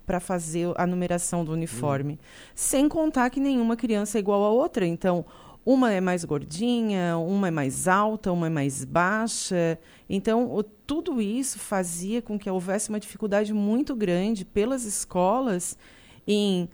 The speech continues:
Speaker 1: troca, não serve. E,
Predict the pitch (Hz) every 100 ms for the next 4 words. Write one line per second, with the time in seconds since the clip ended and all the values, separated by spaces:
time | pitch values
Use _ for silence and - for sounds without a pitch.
0 | - - - 247 247 240 - - 202 196
1 | - - 220 220 - - 226 226 208 196
2 | 175 196 190 196 - - - 277 320 370